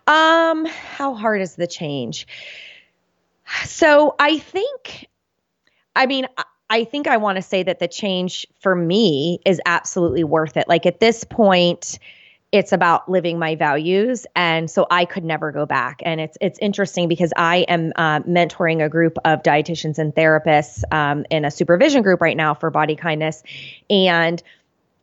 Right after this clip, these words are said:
a couple of them are at the beginning stages, and they are, they're uncertain,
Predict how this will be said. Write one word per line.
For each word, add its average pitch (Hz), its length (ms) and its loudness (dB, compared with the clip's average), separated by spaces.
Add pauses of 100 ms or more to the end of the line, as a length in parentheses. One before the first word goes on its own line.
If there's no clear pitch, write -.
(960)
a 196 100 4
couple 220 340 0
of 165 120 2
them 151 260 -2
are 180 160 2
at 165 140 -4
the 175 60 -6
beginning 160 380 -4
stages, 139 840 -4
and 170 400 2
they 170 580 4
are, 156 480 0 (800)
they're 175 580 4 (460)
uncertain, 185 640 0